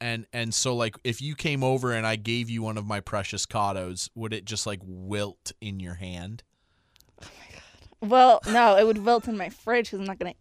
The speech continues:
Speaker 2: eat it 'cause it's nasty.
Speaker 1: You're, you're
Speaker 2: But
Speaker 1: a bad per-, you're a bad person.
Speaker 2: <laughs> You take
Speaker 1: You're
Speaker 2: that
Speaker 1: a ba-,
Speaker 2: back.
Speaker 1: you're a bad person for saying that, and,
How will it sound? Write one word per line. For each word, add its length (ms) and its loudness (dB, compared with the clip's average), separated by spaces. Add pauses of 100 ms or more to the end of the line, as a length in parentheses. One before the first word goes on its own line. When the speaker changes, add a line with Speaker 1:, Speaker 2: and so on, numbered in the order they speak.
Speaker 2:
eat 200 -4
it 120 -2
'cause 140 -8
it's 180 -18
nasty. 480 -12
Speaker 1:
You're, 340 -6 (120)
you're 100 -10
Speaker 2:
But 320 8
Speaker 1:
a 20 0
bad 280 2
per-, 140 0
you're 220 -2
a 40 -8
bad 260 0
person. 320 -10
Speaker 2:
<laughs> 800 -10
You 120 0
take 200 0
Speaker 1:
You're 160 6
Speaker 2:
that 60 6
Speaker 1:
a 20 4
ba-, 60 8
Speaker 2:
back. 340 8 (120)
Speaker 1:
you're 140 -2
a 40 -2
bad 460 2
person 340 -2
for 120 -6
saying 360 -2
that, 320 0 (340)
and, 300 -2